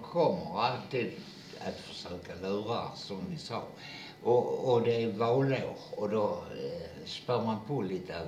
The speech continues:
valfläsk. Alltså, man ska använda, eh, akta sig för Kristensens valfläsk. För det är fan rätt så,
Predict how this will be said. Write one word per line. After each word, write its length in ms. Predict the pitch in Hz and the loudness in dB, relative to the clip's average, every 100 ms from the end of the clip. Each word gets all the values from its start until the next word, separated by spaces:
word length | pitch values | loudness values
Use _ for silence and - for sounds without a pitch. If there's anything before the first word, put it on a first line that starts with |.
| 73 | -4
valfläsk. 720 | 85 110 - - 117 - - - - - - - - - - 113 | -2 -2 -2 -4 -4 -4 -8 -10 -16 -16 -16 -16 -16 -12 -4 -2
Alltså, 260 | 135 135 | 0 -2
man 260 | 131 131 131 | 0 0 0
ska 180 | - 127 | 0 0
använda, 760 | 123 113 127 135 143 135 113 98 | 0 0 0 0 0 0 -2 -4
eh, 760 | 92 98 110 117 - 71 - | -4 -2 0 0 0 -2 0
akta 360 | 147 147 - 151 | 0 0 -4 -4
sig 260 | - 101 101 - | -2 -4 -6 -4
för 160 | 107 - - | -6 -6 -6
Kristensens 840 | 147 156 - 170 98 95 80 - | -4 -4 -6 -4 -2 -4 -6 -6
valfläsk. 840 | 147 98 110 110 - - - - - - 151 - - - - | -6 -4 -6 -6 -8 -4 -4 -4 -10 -12 -14 -12 -16 -18 -8
För 140 | 110 | -2
det 220 | 107 120 - | 2 2 2
är 360 | 76 113 104 | 2 2 2
fan 440 | - - 165 143 110 - - - - 101 | -2 -2 0 2 0 -6 -12 -16 -16 -2
rätt 220 | 131 - | 0 0
så, 340 | - 101 87 | -2 0 0